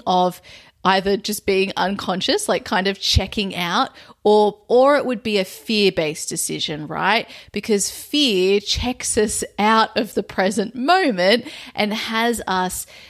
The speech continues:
uh, creating and making decisions from a place of urgency, right? And it has us looking at life through the illusion of fear and through a perspective of fear rather than one of true abundance.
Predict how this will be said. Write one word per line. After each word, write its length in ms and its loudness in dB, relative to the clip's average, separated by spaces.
uh, 160 0
creating 1040 -2
and 240 0
making 420 2
decisions 520 -2
from 140 -4
a 60 -2
place 360 -2
of 180 -8
urgency, 840 -2
right? 340 2
And 180 0
it 140 2
has 360 0
us 260 0
looking 360 -2
at 140 -4
life 440 0
through 280 -4
the 260 -6
illusion 680 2
of 180 -6
fear 540 -8
and 180 -6
through 200 -4
a 60 0
perspective 760 -2
of 160 -2
fear 400 -8
rather 380 2
than 280 -2
one 260 0
of 260 -2
true 320 0
abundance. 800 -2